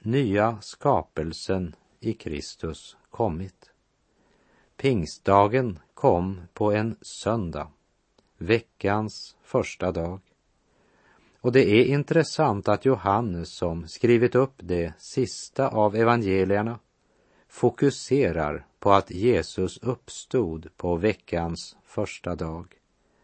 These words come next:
dagen efter sabbaten. Maria från Magdala var kvinnan som hade fått sju demoner utdrivna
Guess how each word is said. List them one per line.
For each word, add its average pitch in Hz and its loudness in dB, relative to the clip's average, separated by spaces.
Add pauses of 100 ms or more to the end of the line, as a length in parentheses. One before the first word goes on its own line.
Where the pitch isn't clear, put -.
(140)
dagen 107 4 (140)
efter 82 -6
sabbaten. 92 -2 (1300)
Maria 123 6
från 139 0
Magdala 92 0 (460)
var 104 2 (140)
kvinnan 117 0
som 110 -4
hade 95 0
fått - -4
sju 117 -2
demoner 98 0
utdrivna 90 -6